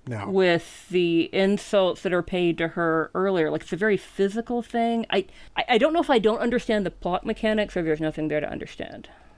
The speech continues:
Speaker 1: I don't think there's that much there to understand. I, I think that's the one part of this entire book where,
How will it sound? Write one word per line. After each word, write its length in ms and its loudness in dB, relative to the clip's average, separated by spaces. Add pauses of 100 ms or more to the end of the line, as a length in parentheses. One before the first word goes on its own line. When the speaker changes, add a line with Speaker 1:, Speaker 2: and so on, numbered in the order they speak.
(160)
Speaker 1:
I 140 -4
don't 360 -2
think 300 -4
there's 260 -2
that 280 0
much 260 -8
there 160 -2
to 80 -6
understand. 760 -8 (180)
I, 120 -2 (120)
I 160 -2
think 360 -4
that's 380 0
the 120 0
one 800 0
part 560 -2
of 220 -4
this 240 -4
entire 420 0
book 420 -2
where, 360 2